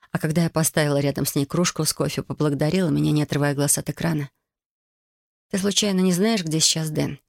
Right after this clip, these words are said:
Как можно небрежнее спросила я. «Сегодня он работает дистанционно из дома». «Мне нужно, чтобы он кое-что подписал», сделав глоток кофе, сказала я. «У тебя есть номер его мобильного?» «Прости, но он не разрешает давать номер своего телефона.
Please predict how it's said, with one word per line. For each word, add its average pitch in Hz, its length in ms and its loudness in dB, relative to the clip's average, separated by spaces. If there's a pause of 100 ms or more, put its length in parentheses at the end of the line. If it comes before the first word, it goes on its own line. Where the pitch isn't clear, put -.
(300)
Как 180 160 -4
можно 175 280 2
небрежнее 170 520 2
спросила 156 440 0
я. 139 260 0 (800)
«Сегодня 208 360 2
он 196 80 2
работает 175 400 2
дистанционно 151 560 2
из 143 120 0
дома». 208 320 0 (920)
«Мне 202 240 2
нужно, 190 280 2
чтобы 185 320 0
он 185 120 2
кое-что 180 340 0
подписал», 214 560 -2 (400)
сделав 160 380 2
глоток 160 400 -2
кофе, - 260 -2
сказала 160 400 0
я. 143 260 -2 (640)
«У - 20 -2
тебя 180 200 0
есть 202 280 2
номер 156 300 2
его 151 320 -2
мобильного?» 156 560 0 (800)
«Прости, 233 340 2
но 196 160 4
он 208 80 4
не 196 80 4
разрешает 202 480 2
давать 151 280 0
номер 147 240 2
своего 147 340 2
телефона. 147 560 -2